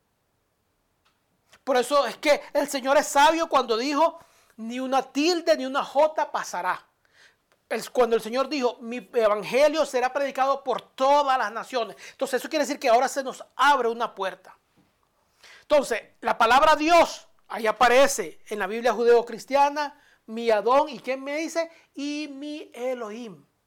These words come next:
Pero ¿quién era Elohim? Hablamos, era el Dios creador. Entonces, aquí a Jesús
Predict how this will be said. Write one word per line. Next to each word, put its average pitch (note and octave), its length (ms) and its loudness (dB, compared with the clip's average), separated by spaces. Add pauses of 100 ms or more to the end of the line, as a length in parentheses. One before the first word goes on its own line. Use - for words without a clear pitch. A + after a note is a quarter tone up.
(260)
Pero F#3 200 -14
¿quién G3 200 -16
era A#3 220 -2
Elohim? C4+ 380 -2
Hablamos, D#4 540 0 (220)
era C4+ 420 2
el A3+ 300 -8
Dios A#3+ 560 -2 (220)
creador. A#3 680 -2 (380)
Entonces, - 380 -4
aquí D4+ 400 2
a D4 180 6
Jesús C4+ 560 0